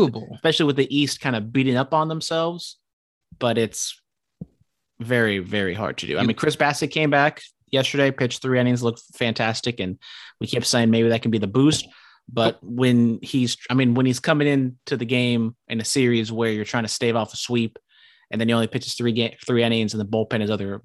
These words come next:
Speaker 2: dog shit right now, he can't do too much except for be a morale booster. And even the morale booster is not working.
Speaker 1: It's, it's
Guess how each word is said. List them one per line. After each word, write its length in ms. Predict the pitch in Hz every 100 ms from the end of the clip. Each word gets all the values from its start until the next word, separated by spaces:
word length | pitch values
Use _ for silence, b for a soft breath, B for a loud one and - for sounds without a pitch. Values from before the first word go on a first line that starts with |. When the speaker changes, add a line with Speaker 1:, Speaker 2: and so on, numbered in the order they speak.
| -
Speaker 2:
dog 260 | 117 110 -
shit 260 | - 98
right 220 | 104 98
now, 300 | 98 92 92 - _ _ _ _ _ _ - -
he 80 |
can't 200 | 139 143
do 120 | 135 113
too 180 | 135
much 180 | 110 104
except 300 | 101 113 101
for 100 | 107
be 240 | 98 107 98
a 80 |
morale 360 | 98 110 110 95
booster. 460 | 98 107 - - - _ _ _ _ _ -
And 100 | 135
even 180 | 143
the 60 | 139
morale 280 | 139 135 127
booster 300 | 123 117 107
is 60 |
not 180 | 104 92
working. 320 | 67 - 113 - _ _ _ _ _ _ _ _ _ -
Speaker 1:
It's, 380 | 131 113 - -
it's 480 | 131 120 - -